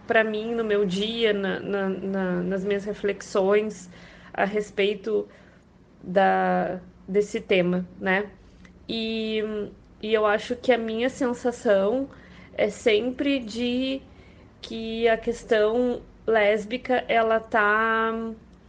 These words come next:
sempre como um anexo ou como algo que vem, ãh,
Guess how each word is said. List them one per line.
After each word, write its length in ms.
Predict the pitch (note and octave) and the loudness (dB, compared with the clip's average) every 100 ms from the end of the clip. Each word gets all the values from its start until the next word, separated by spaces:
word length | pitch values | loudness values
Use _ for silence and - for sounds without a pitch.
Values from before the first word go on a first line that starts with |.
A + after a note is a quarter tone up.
| - - - - - - | -20 -20 -20 -20 -20 -20
sempre 580 | - - A3 B3 - C4+ | -12 -4 -4 -4 -6 -4
como 340 | - B3 B3 | 4 4 4
um 140 | B3 | 2
anexo 880 | B3+ B3 A#3 G#3+ A3+ A#3+ - - C#4 | 2 2 0 0 0 -4 -10 -6 -4
ou 400 | B3+ B3 G#3+ G#3 | 0 4 4 4
como 640 | G#3 - A3 A3+ A3+ A#3 A3+ | 2 0 2 2 0 0 2
algo 560 | G#3 A3 A#3+ G#3+ A#3 - | 2 2 0 -2 -8 -8
que 120 | A#3+ | -10
vem, 840 | G#3 A3 A3 A#3 A#3 A#3 A3+ A3+ - - - - - - - | -6 -4 -4 -4 -4 -4 -6 -10 -14 -20 -20 -20 -20 -12 -2
ãh, 800 | G#3+ G#3 G#3 G#3 G#3 G3+ G3+ | 2 4 4 4 2 0 -2